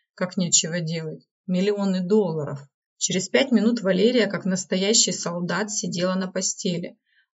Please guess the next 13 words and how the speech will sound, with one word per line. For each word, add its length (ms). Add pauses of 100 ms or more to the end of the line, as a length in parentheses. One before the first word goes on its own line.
полностью 560
укутанная 680
в 60
абайю, 680 (140)
и 80
ожидала 480
прихода 480
конвоиров. 720 (720)
Те 200
ждать 340
себя 280
не 140
заставили, 800